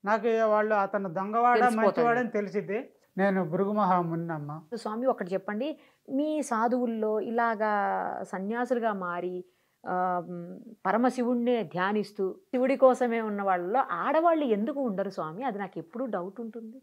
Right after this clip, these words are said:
Speaker 1: ఆశేషమాంబ ఆడదేగమ్మా. మరి
Speaker 2: అంటే అక్కడ వరకు మీ హిమాలయాల వరకు వచ్చి
Speaker 1: మా ఎవరిని బానేదమ్మా. వాళ్ళు తపస్సు చేయాలని వాళ్ళు అక్కడికి వస్తారు.
Speaker 2: బంధాలు పాశాలు అడ్డుపడతాయేమో.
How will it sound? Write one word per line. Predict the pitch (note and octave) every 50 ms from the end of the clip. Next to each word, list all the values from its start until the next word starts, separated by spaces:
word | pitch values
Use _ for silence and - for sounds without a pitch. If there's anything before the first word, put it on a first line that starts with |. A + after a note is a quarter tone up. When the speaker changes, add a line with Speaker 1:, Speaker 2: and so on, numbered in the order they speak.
| _ _ F3+
Speaker 1:
ఆశేషమాంబ | F#3 F3+ G3+ G3 F3+ E3+ G3 F#3+ F3+ F3+ E3
ఆడదేగమ్మా. | D#3+ D#3+ D#3+ D3+ E3+ E3+ D#3 D#3+ D#3 E3 F3+ F#3+ - - -
మరి | E3 F3 F3 E3 E3+
Speaker 2:
అంటే | G3 B3 - C#4
అక్కడ | - - G#3+ - - C#4 C4
వరకు | B3 A#3 A3+ A3+ - G3+
మీ | G3+ G3+ G3+ G3+ G3 F#3 F3+ F#3
హిమాలయాల | F3+ G#3 G#3+ G#3+ G#3+ G3+ G3+ G3 G3 F#3+ F3+
వరకు | F3+ F3+ F3 F#3 - G3 F3
వచ్చి | E3 E3 E3 - - D3 D#3 G#3+ C#4+ -
Speaker 1:
మా | D#3 D#3+ E3+ F3+
ఎవరిని | F#3+ F#3+ F3+ F3+ F3+ F3 F3 F3+
బానేదమ్మా. | E3 D3 D#3+ D#3+ E3 F3 E3 D#3 D#3 D3 D3 D#3 E3 F3+ - _ - F3
వాళ్ళు | E3+ F3+ F3+ E3+
తపస్సు | E3+ E3+ D#3+ - G3+ G#3 F#3 F#3+
చేయాలని | G#3 G3 G3 G3 F#3+ G3+ G3+ G3+
వాళ్ళు | F3+ D#3+ E3 F#3+ G#3+ G#3+
అక్కడికి | F#3+ - F#3+ E3 - -
వస్తారు. | E3+ E3+ - G3+ F3+ D3 B2 - - _ - - -
Speaker 2:
బంధాలు | F#3+ G3 G3+ G3+ G#3+ G#3 G#3 A3+ B3+
పాశాలు | - - G3+ F#3+ F#3 - G#3 F#3+ G3 G#3+
అడ్డుపడతాయేమో. | A3+ G3+ F3 F#3 E3 F#3 E3+ - F3 E3 D#3+ D#3 D3+ D3+ D#3